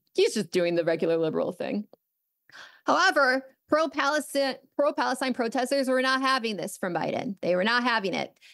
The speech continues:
As the U S remains Israel's biggest military supplier, effectively making this ongoing genocide possible,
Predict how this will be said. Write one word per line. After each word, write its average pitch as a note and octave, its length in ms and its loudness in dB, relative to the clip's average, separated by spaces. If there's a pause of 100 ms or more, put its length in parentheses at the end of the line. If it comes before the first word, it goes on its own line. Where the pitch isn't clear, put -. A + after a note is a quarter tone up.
(100)
As A#3 180 0
the C4 100 2
U C#4 180 4
S D#4 180 0
remains B3 380 2
Israel's G#3+ 420 -2
biggest B3 420 -2
military A3 540 -2
supplier, A3+ 640 -2 (260)
effectively D4+ 540 -2
making A3+ 260 -2
this F#3 120 -4
ongoing F#3 400 -2
genocide E3+ 400 -4
possible, G#3+ 680 -2